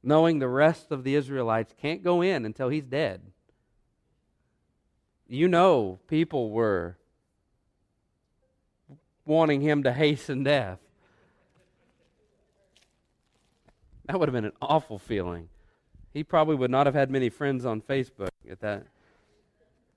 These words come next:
point in his life. Guys, here's the truth. God has given us his promises. He's given us his word as individuals. And you know what? God will allow us to be able to stand at those points in our life.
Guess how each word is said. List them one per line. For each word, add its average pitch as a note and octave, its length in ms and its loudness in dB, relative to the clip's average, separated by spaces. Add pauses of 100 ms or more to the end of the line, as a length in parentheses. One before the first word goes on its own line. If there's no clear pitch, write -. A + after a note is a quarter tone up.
point B2+ 360 -2
in G#2+ 80 -8
his G#2 160 -4
life. G2+ 520 -6 (400)
Guys, C#3+ 240 2
here's D#3 220 -2
the B2+ 100 -10
truth. G#2+ 380 -8 (1200)
God D3+ 200 0
has C#3 120 -2
given B2 300 -2
us A#2 160 -6
his A#2+ 140 -18
promises. F2+ 500 -10 (1120)
He's A#2 120 -18
given B2+ 260 0
us A2 160 -8
his G2 180 -20
word B2+ 380 -20 (720)
as C#3+ 200 0
individuals. D#3+ 560 -4 (1120)
And D#3+ 140 2
you D#3+ 60 6
know G#3 220 4
what? F#3 340 -2
God F3+ 240 -4
will D3+ 240 -6
allow C3+ 420 -6
us G2 300 -10
to C#3 100 -20
be D3+ 80 -6
able D#3 160 -6
to C3 60 -8
stand E3+ 320 -6
at E3 100 -8
those C#3 220 -4
points D3+ 500 -6
in C#3 80 -8
our B2 140 -4
life. C#3 320 0